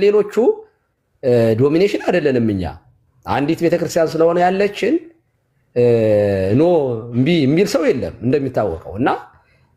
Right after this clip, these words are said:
የምንመካከርበት ነገሮች ያስፈልጋሉ። ዝም ብሎ ማንም እየመጣ፣ እ፣ እንደፈለገ እንዲሆን አይ ቲንክ እኔ ተቋሙም እንዲሰራ ማድረግ ያለብን ይመስለኛል። ቤተክርስቲያን ራሱ ይህን እንድታደርግ ሪኮመንድ ማድረግ እና ወደ ቁጥጥር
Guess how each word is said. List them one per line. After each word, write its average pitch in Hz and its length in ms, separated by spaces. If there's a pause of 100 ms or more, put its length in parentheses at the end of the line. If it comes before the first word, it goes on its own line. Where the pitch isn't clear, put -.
የምንመካከርበት 202 1040
ነገሮች 180 380
ያስፈልጋሉ። 92 680
ዝም 113 140
ብሎ 151 100
ማንም 339 400
እየመጣ፣ 202 400 (960)
እ፣ 120 100 (140)
እንደፈለገ 143 520
እንዲሆን 165 480 (100)
አይ 143 160
ቲንክ 196 280
እኔ 139 160 (460)
ተቋሙም 143 540
እንዲሰራ 139 460
ማድረግ 135 360
ያለብን 117 380
ይመስለኛል። 104 440
ቤተክርስቲያን 120 460
ራሱ 120 160
ይህን 113 200
እንድታደርግ 120 520 (840)
ሪኮመንድ 143 520
ማድረግ 139 420 (280)
እና 107 160 (280)
ወደ 147 220
ቁጥጥር 190 460